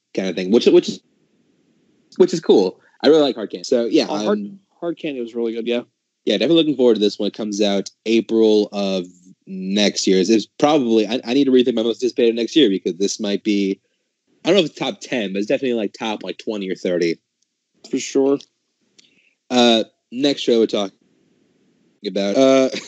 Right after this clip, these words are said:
Speaker 1: <laughs> uh, let's go to our streaming, our streaming title of the day. Uh, let's talk about the trailer for Togo. Oh, so Togo is, this is a story of the nineteen twenty-five Alaskan ser-, uh,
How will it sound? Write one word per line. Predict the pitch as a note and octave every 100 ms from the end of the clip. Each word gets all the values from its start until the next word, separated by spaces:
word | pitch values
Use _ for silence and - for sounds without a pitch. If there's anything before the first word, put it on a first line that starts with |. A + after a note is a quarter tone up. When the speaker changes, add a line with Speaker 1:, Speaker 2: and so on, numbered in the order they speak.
| - _ -
Speaker 1:
<laughs> |
uh, | - - F#4+ G4+ D#4+ A#3
let's | D3+ C#3+ C#3+
go | D#3+
to | D#3+
our |
streaming, | C#3+ - D#3+ D3+ A2
our | A#2+
streaming | A#2+ D#3+ E3+
title | B2+ G#2+ G2+
of | G2+
the |
day. | G2+ A2 - _ _ _
Uh, | B2
let's | B2+
talk | F#3
about | D#3
the |
trailer | C#3 C#3
for | -
Togo. | - C#3 C3 G2+ F2 _ _ _ _ _ _ _ _ _ _ _ -
Oh, | A#2+
so | - C#3 C3+
Togo | - F#3+ G#3+ G3 D#3
is, | C#3 C3 C3+ C3 A#2+ _ _ _ _ _ _ -
this | F3 C4
is |
a | A#3
story | - F#3 E3+ E3 D#3+
of | C3 C3 B2+ A#2 A2
the | A#2 A2+ A2 A2 G#2+ _ _ _ _ -
nineteen | C3+ B2 - C3+ C3 B2+
twenty-five | A2+ - A#2+ C3 B2+ - B2+ B2 D#3 F#3 A3 G#3 _ _ _ _ -
Alaskan | D3 F3 F3 - F3+ E3+
ser-, | - F3+ E3+ D#3+
uh, | D3+ D3 C#3+ C#3+